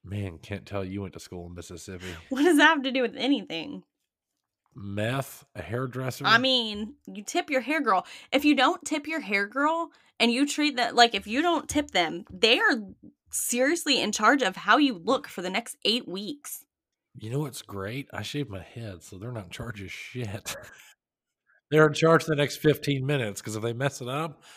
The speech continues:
Speaker 1: I'm not tipping. They're not gonna shave it at <laughs> home.
Speaker 2: Again, tip your hair girl and tip your
Speaker 1: Hmm.
Speaker 2: bartender.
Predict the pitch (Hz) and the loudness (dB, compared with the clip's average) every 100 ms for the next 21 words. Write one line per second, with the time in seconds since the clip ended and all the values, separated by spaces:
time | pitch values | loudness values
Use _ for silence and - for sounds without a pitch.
0 | - - 147 143 147 143 160 131 107 104 | -20 -12 -4 0 0 0 -4 -2 -8 -6
1 | 110 113 110 143 139 127 120 - 160 - | -6 -6 -6 -2 -2 -2 -4 -2 -4 -4
2 | - - - 185 170 - - - - 226 | -14 -18 -14 -12 -10 -10 -10 -14 -10 -6
3 | 285 277 196 196 196 254 _ _ _ _ | -4 -6 -6 -10 -10 -12 _ _ _ _
4 | 220 - 101 87 - 240 180 - - - | -12 -8 -8 -8 -6 -6 -6 -8 -14 -14
5 | - | -20